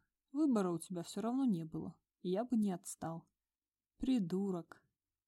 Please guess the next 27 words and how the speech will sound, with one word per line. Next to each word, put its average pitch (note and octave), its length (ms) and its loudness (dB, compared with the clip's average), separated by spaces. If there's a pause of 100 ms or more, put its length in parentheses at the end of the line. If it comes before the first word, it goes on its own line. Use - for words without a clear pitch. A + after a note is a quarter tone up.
(100)
От F#3 180 -4
души F#3+ 300 -4
саданула F#3 560 0
его E3+ 200 -10
полотенцем, F3 800 -4 (100)
на F#3 120 0
что - 200 -6
Франц B3 400 -4
лишь G3+ 220 -4
рассмеялся, F#3+ 800 -4
подходя F3+ 460 -8
ближе. F3 440 -6 (840)
«Ты F#3+ 140 0
смотри, F3+ 400 -4
не G3 140 2
перестарайся, F#3+ 840 -4 (200)
а F#3+ 120 -8
то F#3 100 -6
калекой G#3 460 -4
меня E3+ 260 -6
сделаешь. E3 580 -8 (480)
Самой A#3+ 380 -2
же A3 80 -4
потом F3+ 320 -4
всю - 180 -8
жизнь E3+ 260 -4
мучиться». F3 600 -8